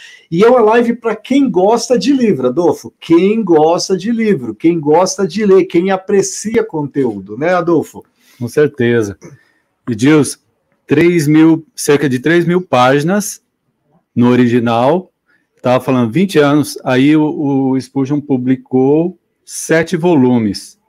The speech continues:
Speaker 2: foram sete volumes, de mil oitocentos e sessenta e nove a mil oitocentos e oitenta e cinco foram os sete volumes publicados.
Speaker 1: Isso aí.
Speaker 2: Três, três mil páginas, mas só que aí entra o nosso querido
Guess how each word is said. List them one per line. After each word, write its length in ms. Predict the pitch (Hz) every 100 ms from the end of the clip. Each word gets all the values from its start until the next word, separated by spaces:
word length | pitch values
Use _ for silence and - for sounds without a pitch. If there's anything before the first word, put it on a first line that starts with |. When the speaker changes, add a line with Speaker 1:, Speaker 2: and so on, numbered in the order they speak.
| _ _
Speaker 2:
foram 220 | 113 113
sete 300 | - 131 135
volumes, 600 | 143 135 110 107 98 - _ _ _ _ _
de 220 | 110 113 110
mil 400 | 110 123 156 160
oitocentos 520 | 143 - 143 131 -
e 40 |
sessenta 420 | 120 - 123 120
e 60 | 120
nove 540 | 113 127 165 160 156 _ _ _ _ _ -
a 120 | 117
mil 180 | 131 156
oitocentos 420 | 147 - 147 147
e 40 |
oitenta 320 | 147 147 139
e 60 | 143
cinco 420 | - - 160 -
foram 260 | - 143 147
os 140 | 143
sete 240 | 147 143 147
volumes 360 | 139 135 135
publicados. 960 | - 135 135 - 123 110 95 92 - _ _ _ -
Speaker 1:
Isso 300 | 139 123 175
aí. 160 | 202 165
Speaker 2:
Três, 300 | 165 170 156
três 380 | 185 240 208 190
mil 240 | 185 165
páginas, 520 | - 160 175 175 175
mas 200 | 165 151
só 180 | - 170
que 140 | 170
aí 480 | 175 165 180 185 -
entra 280 | - 147 151
o 40 | 165
nosso 300 | 160 156 -
querido 580 | 143 151 160 170 220